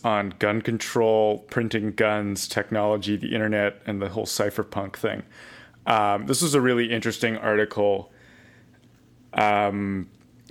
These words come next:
basically, I, I won't go into too much of what was said in the article, but there's this, there's this thing going on now, which is that, um,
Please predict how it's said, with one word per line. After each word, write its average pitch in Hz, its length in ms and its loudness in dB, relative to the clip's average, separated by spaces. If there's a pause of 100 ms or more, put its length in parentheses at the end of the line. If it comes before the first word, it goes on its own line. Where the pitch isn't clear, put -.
(100)
basically, 127 880 2 (1040)
I, 127 120 4
I 131 140 4
won't 139 260 2 (400)
go 123 140 4
into 110 180 -2
too 127 140 0
much 117 200 0
of 107 80 -4 (240)
what 120 180 2
was 113 140 -2
said 113 180 2
in 110 120 0
the 104 100 -4
article, 120 320 4
but 92 160 0
there's 117 220 2
this, - 360 0 (340)
there's 120 200 2
this 120 220 0
thing 147 320 2
going 123 260 4
on 110 320 2
now, 104 300 2
which 110 240 0
is 110 220 0
that, 104 420 2 (840)
um, 101 880 2